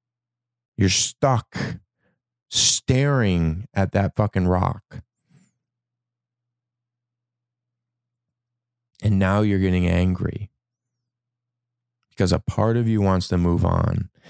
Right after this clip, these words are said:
but a part of you feels guilty for doing so. You feel you have to carry that rock with you. You feel you have to force your path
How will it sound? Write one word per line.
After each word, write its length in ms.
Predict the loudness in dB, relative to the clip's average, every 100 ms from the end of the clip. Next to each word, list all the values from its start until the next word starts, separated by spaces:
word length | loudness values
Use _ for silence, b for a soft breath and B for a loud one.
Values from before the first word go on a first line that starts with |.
| B
but 100 | -2
a 60 | -2
part 380 | -2 -2 0 2
of 120 | 0
you 140 | 0
feels 300 | 0 0 0
guilty 580 | 0 0 -2 -2 -2 -2 _ _ -6
for 100 | -4
doing 420 | 0 0 0 -2
so. 440 | -4 -4 -2 -2 -6 -18 _ _ _ _ _ _ 2
You 140 | 4
feel 460 | 4 -2 -2 2 2
you 140 | 2
have 160 | 0 0
to 80 | -6
carry 380 | -4 -2 0
that 200 | 0 -4 -4
rock 440 | -2 0 -2 -4
with 220 | -2 -2
you. 220 | -2 -2 -4 _ _ _ _ _ _ _ _ _ _ _ _ _
You 120 | -2
feel 320 | 0 0 2 2
you 140 | 2
have 140 | 0
to 180 | 0 -2 -2 B B
force 600 | -18 -2 0 2 0 -2
your 260 | 0 0
path 540 | 0 0 0 2 0